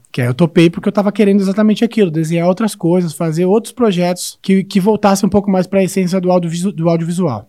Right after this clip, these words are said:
E aí, no final de dezessete, a situação não tava boa financeiramente, porque foi um ano que eu tive que arcar com umas outras,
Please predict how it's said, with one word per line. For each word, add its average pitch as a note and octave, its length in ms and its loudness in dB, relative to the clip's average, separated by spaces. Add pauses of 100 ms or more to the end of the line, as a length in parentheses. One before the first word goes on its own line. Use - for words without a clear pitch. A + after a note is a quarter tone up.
(120)
E G#3 100 0
aí, B3 100 4
no C4+ 80 2
final B3+ 220 2
de A3+ 80 -2
dezessete, G3 800 0 (260)
a D3 120 -6
situação F#3 340 0
não G#3+ 140 4
tava G3+ 240 2
boa E3 240 0
financeiramente, D#3+ 880 0
porque - 220 -6
foi E3 140 -2
um D#3+ 100 2
ano E3 120 2
que D3+ 80 -2
eu D3 40 0
tive D3+ 200 -4
que C3+ 380 0 (160)
arcar D3 300 2
com - 120 -4
umas C#3 320 2
outras, E3+ 460 -2